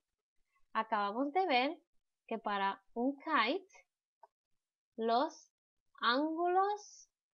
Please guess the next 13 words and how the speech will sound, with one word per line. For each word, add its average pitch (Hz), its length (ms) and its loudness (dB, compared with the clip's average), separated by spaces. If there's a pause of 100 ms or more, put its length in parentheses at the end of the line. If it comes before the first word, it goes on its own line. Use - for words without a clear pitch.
(1300)
opuestos 262 880 2
entre 302 540 0
los 277 160 2
lados 247 460 2
que 214 160 -8
no 208 420 -4
son 262 500 -2 (320)
congruentes, 302 800 2
esos 254 280 -2
ángulos 311 460 -2
van 190 240 -4
a 208 80 -10
ser 208 400 -6